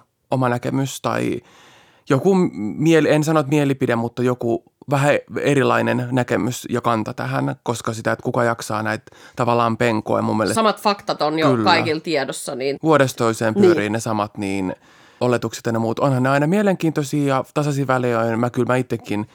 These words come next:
Speaker 1: sorrun ja luen ja kuuntelen.
Speaker 2: Niin, ja niissä saa sit taas faktat
Speaker 1: Mm.
Speaker 2: niinku aina se, että mitäs tää juttu nyt menikään, niin sit saa silleen semmoset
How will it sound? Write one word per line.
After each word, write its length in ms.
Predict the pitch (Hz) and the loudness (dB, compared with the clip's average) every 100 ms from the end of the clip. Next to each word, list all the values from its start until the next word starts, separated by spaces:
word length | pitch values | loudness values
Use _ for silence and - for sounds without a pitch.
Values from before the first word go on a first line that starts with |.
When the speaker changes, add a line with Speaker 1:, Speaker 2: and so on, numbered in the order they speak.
| _ | _
Speaker 1:
sorrun 360 | - 139 120 117 | -4 0 2 2
ja 80 | 113 | 2
luen 240 | 113 107 | 2 0
ja 60 | 107 | 0
kuuntelen. 420 | 113 104 107 220 | -2 -4 0 4
Speaker 2:
Niin, 160 | 339 392 | 6 6
ja 80 | |
niissä 220 | 311 277 - | 4 0 -2
saa 120 | 240 | -4
sit 200 | 240 - | -6 -2
taas 240 | 233 240 | -2 -2
faktat 380 | - 240 - 175 | -4 -4 -4 -2
Speaker 1:
Mm. 100 | 151 | 2
Speaker 2:
niinku 200 | 151 120 | 2 4
aina 160 | 170 170 | 4 2
se, 140 | 175 | 0
että 120 | 165 | -2
mitäs 260 | 226 233 226 | -2 -4 -4
tää 180 | - 151 | -2 -2
juttu 260 | 160 - | -2 -6
nyt 160 | 175 170 | -8 -6
menikään, 480 | 180 214 202 160 151 | -2 -2 0 0 -2
niin 100 | 156 | -6
sit 180 | 165 - | -10 -4
saa 320 | 165 151 147 | 0 0 0
silleen 480 | - 156 147 143 143 | -4 -4 -2 -2 -2
semmoset 520 | 156 147 147 143 | -4 -4 -6 -10